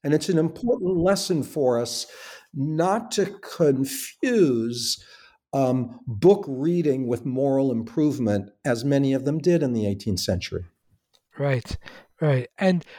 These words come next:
Speaker 2: what was The Adventures of Telemachus, and why was it so instantly popular when it was first published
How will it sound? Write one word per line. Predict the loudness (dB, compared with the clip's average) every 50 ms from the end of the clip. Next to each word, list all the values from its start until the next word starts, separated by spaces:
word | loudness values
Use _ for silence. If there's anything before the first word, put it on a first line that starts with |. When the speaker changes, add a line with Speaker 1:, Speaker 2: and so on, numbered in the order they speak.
| -20 -16 _
Speaker 2:
what | -6 0 0 2 2 0 -2 -4
was | -4 -2 0 0 0 0 0 -2 -4 -10 -18 _
The | -6 -2 0 0 0
Adventures | 0 -2 -4 -4 0 0 0 0 0 -2 0 0 0 0 0 -2
of | -4 -4 -4
Telemachus, | -2 0 0 0 0 0 -2 -2 -2 -2 -2 -2 -4 -4 -4 -6 -8 -10 -10 -12 -14 -14 -14 -6 -2
and | 0 0 0 0 -2
why | -2 -2 0 0 0
was | 0 0 -2 -2 -4
it | -6 -8 -8 -12 -20 -20 _ _ _ _ _ -8
so | -8 -6 -4 -2 0 0 0 0 -2 -6 _ _ _ 0
instantly | 2 2 2 0 -4 -6 -2 0 0 0 0 0 0 2 2 0 0 -2 -6 -14 -20 -20 -20 _ _
popular | -2 0 2 2 0 0 -2 -2 -2 0 0 0 -2 -4 -10 -18 -20 _ _
when | 0 2 2
it | 2 0
was | 0 -2 -2
first | -4 -2 0 0 0 0 -2 -6
published | -4 0 2 2 2 2 0 0 0 -2 -4 -6 -10